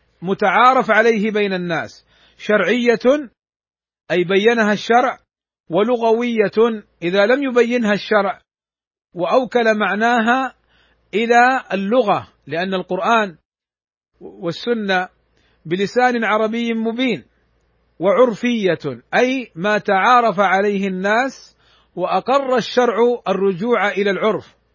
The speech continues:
"خذ العفو وأمر بالعرف وأعرض عن الجاهلين". فالعرف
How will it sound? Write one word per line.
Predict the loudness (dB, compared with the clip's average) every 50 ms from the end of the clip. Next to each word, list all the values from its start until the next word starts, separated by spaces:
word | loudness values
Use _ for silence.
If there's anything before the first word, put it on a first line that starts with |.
| _ _ _ _ _ _ _
"خذ | _ -4 -2 0 2
العفو | 2 2 2 0 0 0 2 2 2 2 2 -2 -6 _ _ _ _ _ _ _ _ -2
وأمر | -2 0 0 -2 -4 -6 -6 -4 -4
بالعرف | -2 -2 -2 -2 0 0 0 0 0 -2 -4 -4 -4 -6 -8 -14 _ _ _ _ _ _ _ _ _
وأعرض | -8 -6 -4 -2 0 0 2 2 0 0 0
عن | -2 -2 -4 -4
الجاهلين". | -4 -4 -2 0 0 0 0 -2 -4 -4 -4 -4 -6 -6 -10 -16 _ _ _ _ _ _ _ _ _
فالعرف | _ -6 -6 -4 0 0 0 0 0 0 0